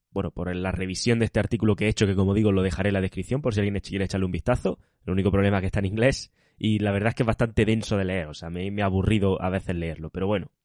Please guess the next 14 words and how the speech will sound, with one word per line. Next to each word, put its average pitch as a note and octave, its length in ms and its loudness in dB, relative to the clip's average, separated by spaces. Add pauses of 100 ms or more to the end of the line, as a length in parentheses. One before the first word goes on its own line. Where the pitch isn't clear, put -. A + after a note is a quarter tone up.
(180)
<laughs> - 340 -20
es A2 220 -6
mi A2 140 0
parte A#2 380 2
de A2+ 60 4
mi A2+ 60 4
trabajo G#2+ 340 2
de G#2+ 60 6
investigar G2+ 380 0
también, A2+ 340 0
así G2+ 220 -4
que F2 100 -6
aquí F2+ 140 -8
estoy. - 300 -10